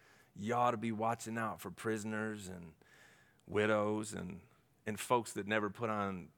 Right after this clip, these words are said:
game uniforms, but that actually you're supposed to have some responsibility and accountability towards." And the next week, <laughs> and so I was a mess at that moment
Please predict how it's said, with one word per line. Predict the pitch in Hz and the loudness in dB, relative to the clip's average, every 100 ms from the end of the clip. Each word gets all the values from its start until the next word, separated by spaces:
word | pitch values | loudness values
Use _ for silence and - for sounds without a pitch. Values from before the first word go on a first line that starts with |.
| - | -8
game | 98 117 127 | 0 0 2
uniforms, | 98 87 85 87 80 80 101 117 - - _ _ _ _ _ _ - | 0 -2 -4 -6 -6 -8 -10 -12 -16 -18 _ _ _ _ _ _ -4
but | 110 | 0
that | 110 | 4
actually | 123 127 107 104 | 4 4 -2 -2
you're | 107 | 0
supposed | 120 104 - 107 - | -2 -4 -6 -6 -4
to | |
have | 107 101 | -2 -2
some | - 101 95 - | -2 -8 -6 -8
responsibility | 98 - 107 - 95 110 107 98 | -10 -4 -4 -2 -2 0 0 0
and | 92 | -4
accountability | 92 107 95 90 76 - 90 | -4 -4 -4 -4 -6 -6 -8
towards." | - 90 85 67 - - - _ - - - - - - - _ | -10 -10 -10 -12 -16 -18 -20 _ -20 -20 -20 -20 -20 -20 -20 _
And | - 113 104 92 | 0 2 2 0
the | 107 | 0
next | 107 147 - | 4 2 2
week, | 147 139 127 - - | -2 0 0 -2 -6
<laughs> | |
and | - - | -6 -4
so | - | 2
I | 110 | 4
was | 110 92 | 4 2
a | - 95 | -4 -2
mess | 101 120 113 - - | 0 0 -2 -8 -6
at | 95 | 0
that | 107 92 | 2 2
moment | 90 85 95 - | -2 -4 -4 -6